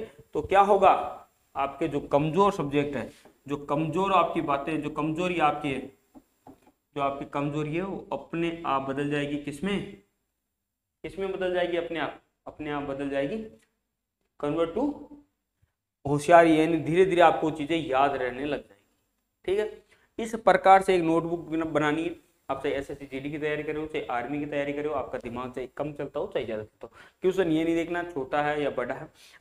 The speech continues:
अब बात करते हैं reasoning की। जो सबसे ज्यादा question होते हैं वो reasoning से भी होते हैं। बहुत सारे बच्चों को reasoning का कुछ method है वो समझ में ही नहीं आते कि सर ये reasoning है क्या,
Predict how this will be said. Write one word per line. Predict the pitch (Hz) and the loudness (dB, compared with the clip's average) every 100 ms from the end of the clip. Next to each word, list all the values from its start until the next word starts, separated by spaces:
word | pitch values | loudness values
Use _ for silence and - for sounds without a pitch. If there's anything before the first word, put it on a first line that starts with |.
| - | 10
अब | 190 | 12
बात | 185 190 | 12 12
करते | 190 196 208 | 12 10 10
हैं | |
reasoning | 160 139 143 147 | 10 8 6 4
की। | 143 123 - - - _ _ - - _ _ _ _ | 4 -4 -10 -20 -20 _ _ -16 -16 _ _ _ _
जो | 160 170 | -6 2
सबसे | 180 180 | 2 4
ज्यादा | 196 190 | 4 4
question | 190 196 185 | 2 0 -2
होते | 180 196 | -2 0
हैं | 196 | 0
वो | |
reasoning | 147 131 143 147 | 0 0 -2 -2
से | 147 | 0
भी | 143 147 | 0 2
होते | 143 143 | 0 -4
हैं। | 143 _ _ _ | -10 _ _ _
बहुत | 147 180 | -2 0
सारे | 214 208 | 2 2
बच्चों | 196 190 196 | 0 -4 -2
को | 196 | 0
reasoning | 156 143 175 180 | 0 0 -4 -4
का | 180 | -4
कुछ | 175 156 | -4 -4
method | 151 156 165 | -4 -4 -4
है | 160 | -4
वो | 185 | -4
समझ | 185 143 143 | -8 -6 -6
में | 143 | -4
ही | 156 | -6
नहीं | 151 147 | -4 -6
आते | 147 147 | -6 -10
कि | 147 _ - _ 165 | -14 _ -20 _ -8
सर | 175 175 | -6 -4
ये | 170 | -4
reasoning | 135 123 151 147 | -4 -2 -2 -2
है | 131 123 135 | -4 -4 -4
क्या, | - 139 | -4 -8